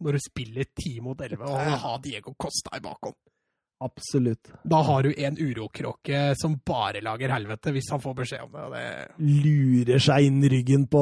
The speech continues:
Speaker 2: bak ryggen på Bartra der, og
Speaker 1: Mm.
Speaker 2: bare stanger den inn. Hans femte La Liga-mål denne sesongen. Hans
Speaker 1: Ja, han kommer
Speaker 2: syttiførste totalt! Det er ikke så mange, det. Han er, han er snart på to hundre kamper. Sytti
Speaker 1: Ja, men han har ikke så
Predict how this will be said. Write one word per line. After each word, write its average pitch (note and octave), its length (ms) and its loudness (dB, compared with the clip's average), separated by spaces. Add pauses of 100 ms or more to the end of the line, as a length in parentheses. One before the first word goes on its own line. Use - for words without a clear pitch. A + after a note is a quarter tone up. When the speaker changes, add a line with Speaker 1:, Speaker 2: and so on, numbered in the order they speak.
Speaker 2:
bak C3+ 240 6
ryggen C3 320 6
på C#3 160 4 (640)
Bartra C3+ 380 4 (100)
der, C#3 240 6
og C#3 160 8
Speaker 1:
Mm. C#3+ 60 4
Speaker 2:
bare C3 260 4
stanger B2 640 0
den B2+ 80 2
inn. B2 220 0 (100)
Hans C3 260 2
femte B2 640 2 (180)
La C3 200 4
Liga-mål A#2+ 520 4
denne B2 320 4
sesongen. A#2 400 0
Hans C#3 220 6
Speaker 1:
Ja, - 60 6
han E3+ 100 10
kommer F#3 180 8
Speaker 2:
syttiførste E3 480 4
totalt! G3 480 6
Det D#3 140 -10
er - 80 -20
ikke D4+ 160 4
så A#4+ 100 0 (160)
mange, G3 220 6
det. C4+ 100 8
Han G4+ 160 4
er, F#4 240 0
han E4 160 0
er F4 80 -2
snart A3+ 220 4
på C#4 100 0
to A3+ 160 2
hundre G3+ 160 4
kamper. A#3 400 6
Sytti - 240 2
Speaker 1:
Ja, A3+ 140 6
men - 160 12
han C4+ 160 10
har A3 100 6
ikke D#4+ 240 2
så A3 240 4